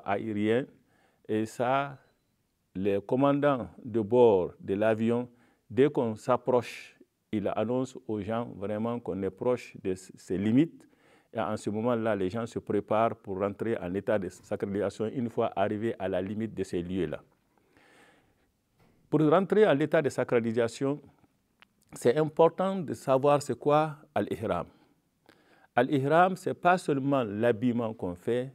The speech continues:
c'est l'intention surtout qui est comptée. Et cette intention, cela doit se porter sur le type de hajj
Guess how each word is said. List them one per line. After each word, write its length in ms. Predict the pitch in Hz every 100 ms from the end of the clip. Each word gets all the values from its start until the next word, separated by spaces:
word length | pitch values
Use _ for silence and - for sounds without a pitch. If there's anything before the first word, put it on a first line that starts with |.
| _
c'est 280 | - 123 104
l'intention 760 | 120 143 139 139 135 - 139
surtout 500 | 135 113 95 - 120 131 _ _ _
qui 160 | - 107
est 160 | 107 104
comptée. 400 | 92 87 87 80 _ _ _ _ _ _ _ _
Et 80 | 104
cette 200 | 151 147
intention, 760 | 123 120 117 113 127 131 143 143 _ _ _ _ _ 127
cela 640 | - - 110 127 139 139 135 139
doit 260 | 107 123
se 120 | 123 107
porter 600 | - 127 - - 135 95 - _
sur 580 | - - 156 143 110 - - _ _ _
le 240 | 113 120 -
type 320 | 208 - - _ - 113
de 140 | 117 -
hajj 320 | 165 160 147